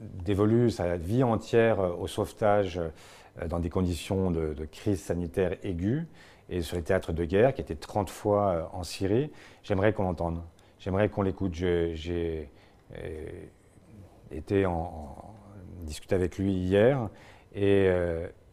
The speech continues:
il est, comme toujours, euh, le lanceur d'alerte qu'il nous faut, celui qui, qui vient nous rappeler à notre propre devoir d'humanité.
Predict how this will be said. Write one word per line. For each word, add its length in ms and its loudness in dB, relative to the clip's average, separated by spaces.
il 140 -2
est, 160 0
comme 240 2
toujours, 520 2
euh, 400 -2
le 140 -8
lanceur 240 -4
d'alerte 400 4
qu'il 200 -2
nous 120 2
faut, 240 -2
celui 340 0
qui, 320 -2
qui 120 -10
vient 100 2
nous 120 4
rappeler 340 4
à 40 4
notre 260 0
propre 320 0
devoir 300 2
d'humanité. 760 0